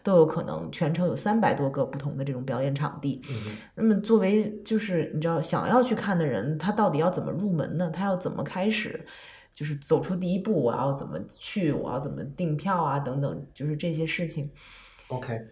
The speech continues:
Speaker 2: 然后我觉得每年大家要最开始第一个要搞清楚的事情就是时间。爱丁堡这，这个易碎节它是每年的八月，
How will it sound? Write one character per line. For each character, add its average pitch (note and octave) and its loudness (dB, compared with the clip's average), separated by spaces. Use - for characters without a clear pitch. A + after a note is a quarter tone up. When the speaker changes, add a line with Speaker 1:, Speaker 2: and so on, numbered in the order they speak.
Speaker 2:
然 A#2+ 2
后 D3 0
我 C3 0
觉 A2+ 0
得 D3 2
每 A2 2
年 G#2 -4
大 C#3+ 2
家 C3+ 2
要 C3+ 4
最 D3 0
开 D3+ -4
始 - -8
第 C#3 -6
一 D3 0
个 C#3 2
要 G#2+ 2
搞 - -4
清 A2+ -4
楚 - -10
的 G#2+ -6
事 - -8
情 F#2 -8
就 G2 -8
是 - -10
时 - -6
间。 B2+ -4
爱 A#2 -4
丁 G#2+ 2
堡 - -4
这， G2+ -4
这 G#2+ -6
个 G2 -6
易 A2+ -2
碎 G#2+ -2
节 - -6
它 - -10
是 A2 -6
每 G#2+ -4
年 - -10
的 G#2+ -6
八 A#2 -4
月， G#2+ 0